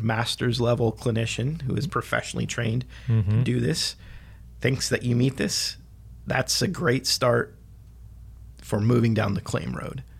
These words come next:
Speaker 2: Okay.
Speaker 1: Because now we just need to get that diagnosis confirmed by
Speaker 2: Got
Speaker 1: a
Speaker 2: it.
Speaker 1: psychologist.
Speaker 2: And have, have we
Speaker 1: Or,
Speaker 2: crossed
Speaker 1: or
Speaker 2: this,
Speaker 1: psychiatrist.
Speaker 2: have we crossed this bridge?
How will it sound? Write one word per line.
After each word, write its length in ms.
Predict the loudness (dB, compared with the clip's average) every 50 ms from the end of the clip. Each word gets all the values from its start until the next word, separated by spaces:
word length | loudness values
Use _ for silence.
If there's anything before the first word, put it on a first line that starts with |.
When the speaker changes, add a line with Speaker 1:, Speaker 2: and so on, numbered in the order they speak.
| -8 -2 0
Speaker 2:
Okay. 340 | 0 2 2 2 0 0 -2 -6 -12 -18 -16 -4 -2
Speaker 1:
Because 340 | -2 0 2 2 2 2 4
now 180 | 4 4 6
we 80 | 6 4
just 180 | 4 2 2 2
need 140 | 2 2
to 40 | 2
get 140 | 2 2 2
that 160 | 2 2 4
diagnosis 600 | 4 4 4 4 4 4 2 2 0 0 -2 -2 -4
confirmed 760 | -4 -4 -4 -2 0 2 2 4 4 2 0 -2 -2 -6 -8 -14 -16 -18 -18 -18 -20 -18 -6 -2
by 80 | 2 2
Speaker 2:
Got 60 | 2
Speaker 1:
a 80 | 4
Speaker 2:
it. 40 | 2
Speaker 1:
psychologist. 840 | 2 0 0 -2 -2 -2 -2 -4 -8 -10 -12 -12 -12 -12 -12 -16 -18 -20 -20 -20 -20 -20 -20 -20 -18 -18 -18 -18 -18 -2 2
Speaker 2:
And 100 | 4 6
have, 200 | 6 4 4 2
have 200 | 4 4 6 6
we 80 | 8 6
Speaker 1:
Or, 40 | 6
Speaker 2:
crossed 280 | 6 6 6 8 8
Speaker 1:
or 60 | 8 6
Speaker 2:
this, 100 | 6 6
Speaker 1:
psychiatrist. 460 | 4 2 -2 -6 -6 -8 -2 2 6
Speaker 2:
have 100 | 6 6
we 60 | 6
crossed 320 | 6 6 6 6 6 6
this 160 | 4 2 2 2
bridge? 640 | 4 4 6 6 4 2 0 -4 -6 -8 -10 -14